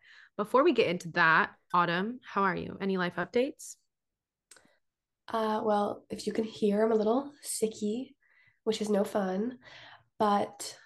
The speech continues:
Speaker 2: we just went to Hawaii together, which was so fun. We had the best time. It was, like,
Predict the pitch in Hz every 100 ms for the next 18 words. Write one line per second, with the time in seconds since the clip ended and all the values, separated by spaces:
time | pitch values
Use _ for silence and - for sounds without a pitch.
0 | - 208 220 247 262 339 330 220 196 196
1 | 180 185 240 247 202 226 226 - 160 -
2 | 180 180 233 202 190 185 196 - - 196
3 | 175 196 226 190 190 - 196 185 -